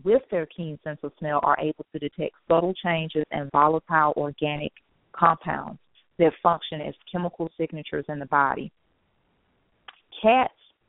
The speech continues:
have also been known to alert their owners to breast cancer and lung cancer, though the reports so far are just anecdotal and no studies have confirmed them. In one case reported by the C B C News in Winnipeg,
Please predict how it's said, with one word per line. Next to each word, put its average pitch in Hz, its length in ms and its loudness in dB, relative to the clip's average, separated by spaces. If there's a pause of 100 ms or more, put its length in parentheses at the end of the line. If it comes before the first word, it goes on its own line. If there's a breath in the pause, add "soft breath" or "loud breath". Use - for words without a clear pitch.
(380)
have 170 440 4 (100)
also 202 360 2
been 165 220 -6
known 165 320 -4
to 170 120 0
alert 156 280 0
their 175 180 2
owners 156 340 -4 (120)
to 156 80 -10
breast 160 360 4
cancer 170 360 -4
and 156 220 -4
lung 160 360 -4
cancer, - 440 -8 (460)
though 165 220 6
the 156 100 -2
reports 190 540 -2 (480)
so 170 160 6 (100)
far 175 380 6
are 151 120 2
just 151 300 -2 (120)
anecdotal 156 800 0
and 147 260 -8
no 165 260 -2 (100)
studies 151 420 -2
have 143 180 0
confirmed 143 500 -2
them. 139 220 -6 (420 loud breath)
In 160 200 6
one 180 200 6
case 190 340 2 (120)
reported 160 560 4
by 151 260 8
the 147 220 2 (100)
C 180 120 0
B 170 260 -4
C 175 80 0
News 165 400 -2
in 147 160 -4
Winnipeg, 160 460 2